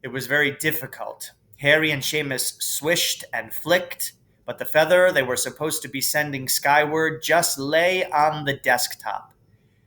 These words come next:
Seamus got so impatient that he prodded it with his wand and set fire to it.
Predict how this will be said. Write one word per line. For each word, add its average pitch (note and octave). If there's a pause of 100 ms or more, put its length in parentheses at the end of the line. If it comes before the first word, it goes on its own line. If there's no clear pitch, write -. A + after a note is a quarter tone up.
(140)
Seamus F#3+
got C#3+
so F#3
impatient E3 (200)
that C3+
he C#3
prodded F3
it C#3
with C3
his B2+
wand A#2+ (260)
and A#2+
set -
fire C#3
to G2+
it. -